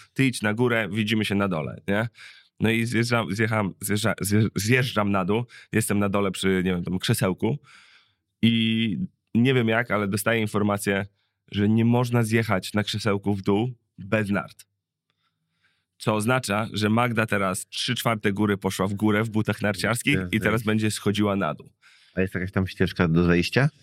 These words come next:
Speaker 1: Raczej nie było.
Speaker 2: No właśnie,
Speaker 1: Raczej nie
Speaker 2: no.
Speaker 1: było. I ja doskonale wiem, co to znaczy chodzić w butach narciarskich i jeszcze jak
Speaker 2: A
Speaker 1: jesteś
Speaker 2: dlaczego
Speaker 1: wkurzony.
Speaker 2: nie można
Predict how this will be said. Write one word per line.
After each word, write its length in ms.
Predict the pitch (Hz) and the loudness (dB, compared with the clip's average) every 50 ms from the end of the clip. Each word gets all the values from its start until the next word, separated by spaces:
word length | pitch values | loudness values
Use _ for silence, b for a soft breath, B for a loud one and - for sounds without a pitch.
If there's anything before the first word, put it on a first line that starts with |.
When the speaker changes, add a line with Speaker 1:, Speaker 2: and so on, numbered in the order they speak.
| b b b b b _ - | b b b b b _ -2
Speaker 1:
Raczej 440 | - 120 135 139 135 - 139 123 120 | 2 2 2 2 2 2 2 2 4
nie 140 | 123 123 | 4 2
było. 220 | 113 107 104 95 76 | 2 2 2 2 2
Speaker 2:
No 100 | 90 92 | 0 0
właśnie, 360 | 82 78 67 - - - 110 | 0 -2 -4 -4 -4 -2 0
Speaker 1:
Raczej 300 | 113 120 120 - 131 117 | 0 2 2 2 2 2
nie 80 | 113 110 | 2 2
Speaker 2:
no. 60 | 104 | 2
Speaker 1:
było. 220 | 101 101 90 - | 2 0 0 0
I 100 | - 104 | 2 2
ja 140 | 113 117 117 | 2 2 2
doskonale 680 | 113 107 101 123 127 123 - - 123 123 120 113 110 107 | 0 -2 0 0 0 0 0 0 2 2 4 2 2 0
wiem, 160 | 101 107 104 | 0 0 0
co 120 | 101 - 101 | 0 0 -2
to 120 | 90 101 | 0 0
znaczy 260 | 104 101 95 - 104 | 0 0 0 0 -2
chodzić 360 | - - 117 110 101 98 98 | 0 2 2 0 0 0 -2
w 20 | 101 | -4
butach 360 | 95 98 104 101 - 98 - | -2 0 0 0 0 0 0
narciarskich 600 | 107 101 98 - - 101 98 92 - - 101 95 90 | 0 -2 0 0 0 0 0 -2 -4 -4 -4 -2 0
i 60 | 101 | 2
jeszcze 200 | 113 110 - 104 | 2 2 0 -2
jak 80 | 101 95 | 0 0
Speaker 2:
A 20 | |
Speaker 1:
jesteś 180 | 104 92 87 - | 0 -2 -2 -2
Speaker 2:
dlaczego 120 | 90 90 87 110 | -2 -2 0 0
Speaker 1:
wkurzony. 260 | 104 104 101 98 101 101 | 2 2 2 2 2 0
Speaker 2:
nie 60 | 92 | 0
można 680 | 90 90 87 85 78 82 80 78 78 78 76 76 73 | 0 -2 -2 -4 -4 -4 -4 -6 -6 -8 -12 -14 -12